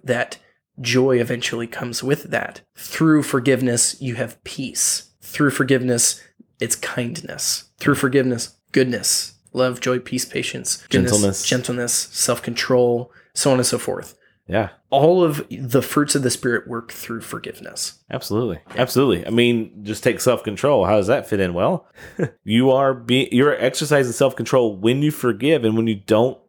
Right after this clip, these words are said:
Speaker 2: seek vengeance.
Speaker 1: Yeah.
Speaker 2: You don't seek revenge on that person.
Speaker 1: Yeah.
Speaker 2: And that's when you know, okay, God's working on me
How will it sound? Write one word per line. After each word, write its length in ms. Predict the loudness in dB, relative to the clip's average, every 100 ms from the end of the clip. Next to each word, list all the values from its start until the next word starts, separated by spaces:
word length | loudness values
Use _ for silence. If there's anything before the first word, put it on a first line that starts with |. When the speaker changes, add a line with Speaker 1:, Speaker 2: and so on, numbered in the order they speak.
| _
Speaker 2:
seek 460 | -14 -8 -6 -6 -4
vengeance. 640 | -2 -2 -4 -10 -12 -12
Speaker 1:
Yeah. 180 | -8 -8 -10 _ _
Speaker 2:
You 120 | -4 0
don't 320 | 4 2 0
seek 320 | 0 0 0
revenge 480 | -2 2 2 2 2
on 160 | 2
that 180 | 2 -2
person. 400 | -6 -14 -14 -18 _ -14
Speaker 1:
Yeah. 100 | -14 _
Speaker 2:
And 520 | -4 2 2 2 -4 -12 -6
that's 340 | -2 -2 -2
when 200 | -2 0
you 100 | 0
know, 360 | 2 4 4 4
okay, 420 | 2 0 0 -4 -10
God's 260 | -8 -2
working 260 | 0 2 2
on 140 | 2
me 260 | -2 -6